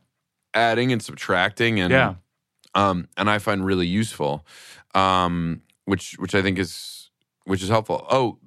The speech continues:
Speaker 1: uh, as far as
Speaker 2: Who?
Speaker 1: the acting, sorry, just to finish that
Speaker 2: Oh,
Speaker 1: off.
Speaker 2: yeah.
Speaker 1: But then I went and did Caveman, which was a nightmare of a job 'cause it was four hours of makeup every morning. But, uh,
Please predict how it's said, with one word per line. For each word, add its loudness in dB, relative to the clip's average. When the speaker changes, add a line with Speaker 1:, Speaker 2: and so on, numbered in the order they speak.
Speaker 1:
uh, 2
as 0
far 2
as 4
Speaker 2:
Who? 0
Speaker 1:
the -2
acting, -2
sorry, 2
just -12
to -14
finish -2
that 2
Speaker 2:
Oh, 6
Speaker 1:
off. 4
Speaker 2:
yeah. 2
Speaker 1:
But 2
then 2
I 2
went 0
and 0
did -14
Caveman, 0
which -2
was -2
a 0
nightmare 2
of 0
a -4
job 2
'cause -8
it -4
was -8
four 0
hours 0
of -6
makeup -2
every 2
morning. -2
But, 2
uh, 2